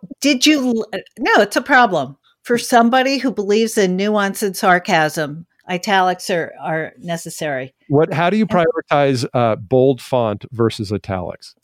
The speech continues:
Speaker 2: I, I, I, I just, it's, it's kind of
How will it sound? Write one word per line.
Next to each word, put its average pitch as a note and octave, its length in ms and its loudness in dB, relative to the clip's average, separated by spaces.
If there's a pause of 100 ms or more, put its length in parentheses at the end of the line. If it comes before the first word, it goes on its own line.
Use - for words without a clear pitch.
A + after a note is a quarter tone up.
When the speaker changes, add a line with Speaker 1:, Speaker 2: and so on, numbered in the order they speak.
(140)
Speaker 2:
I, A3 400 -2
I, G#3+ 80 0
I, G#3+ 140 -2
I A3 80 0
just, B3+ 480 -4 (380)
it's, - 400 -8 (120)
it's - 240 -16
kind B3 360 0
of F3+ 160 0